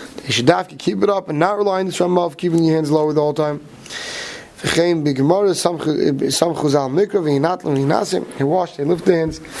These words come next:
Mashma Dechein Roy Linik. So the Rosh Hashanah says, it's not really right to go along with this Mekel of the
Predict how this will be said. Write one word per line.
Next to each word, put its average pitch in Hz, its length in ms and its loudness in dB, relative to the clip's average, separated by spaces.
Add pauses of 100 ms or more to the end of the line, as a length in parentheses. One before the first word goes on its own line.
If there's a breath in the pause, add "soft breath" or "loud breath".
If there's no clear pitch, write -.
(500 loud breath)
Mashma 180 460 2
Dechein 165 300 2
Roy 147 200 4
Linik. 120 420 -4
So 143 100 0
the 143 80 4
Rosh 151 260 0
Hashanah 196 200 4
says, 160 260 0 (480 loud breath)
it's - 160 -6
not 202 300 4
really 175 240 2
right 175 360 2
to 147 80 -10
go 170 200 2
along 170 240 0
with 151 120 0
this 151 160 0
Mekel 170 440 2
of 143 120 0
the 139 200 0